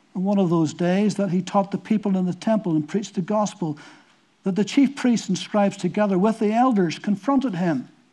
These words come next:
and spoke to him, saying, 'Tell us, by what authority are you doing these things, or who is he who gave you this authority?'" They were constantly trying to trap him and trick him,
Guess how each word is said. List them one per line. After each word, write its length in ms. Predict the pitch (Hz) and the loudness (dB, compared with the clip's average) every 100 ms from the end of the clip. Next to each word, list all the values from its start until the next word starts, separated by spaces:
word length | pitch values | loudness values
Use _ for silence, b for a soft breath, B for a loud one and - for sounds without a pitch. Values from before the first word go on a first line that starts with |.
| _ _ _ b b b b | _ _ _ b b b b
and 100 | 196 | -2
spoke 340 | - 285 277 240 | 0 0 0 2
to 80 | |
him, 160 | 196 185 | 2 2
saying, 320 | - 190 180 | 0 0 0
'Tell 340 | 180 294 302 269 | 0 2 4 6
us, 280 | 208 196 - B - | 4 2 -8 B 2
by 140 | 214 | 4
what 200 | 220 254 | 4 2
authority 800 | 214 - - 294 277 - 214 226 | 0 -2 2 4 4 2 -2 0
are 160 | 196 196 | 2 4
you 180 | 196 | 4
doing 400 | 160 254 294 277 | 4 6 8 8
these 220 | 202 180 - | 6 2 0
things, 440 | 202 208 208 190 B B B | 0 2 2 0 B B B
or 140 | 185 170 | 0 2
who 260 | 247 269 | 4 4
is 140 | 240 - | 2 2
he 220 | 226 208 | 2 4
who 120 | 208 | 4
gave 320 | 156 226 226 | 4 2 4
you 100 | 220 | 4
this 220 | 190 180 | 2 0
authority?'" 580 | 190 - 202 180 180 127 _ b b b b b | -2 0 0 0 -4 -12 _ b b b b b
They 80 | 208 | 2
were 220 | 208 202 - | 4 2 -2
constantly 680 | - - 311 302 311 285 254 | -4 4 4 4 0 0 0
trying 360 | - 233 233 208 | 0 2 2 2
to 80 | |
trap 480 | 185 - - 247 254 | -4 -6 0 2 2
him 160 | 240 240 | 0 0
and 240 | 190 - | -2 -6
trick 260 | - 262 247 | -2 -2 0
him, 220 | 202 | -2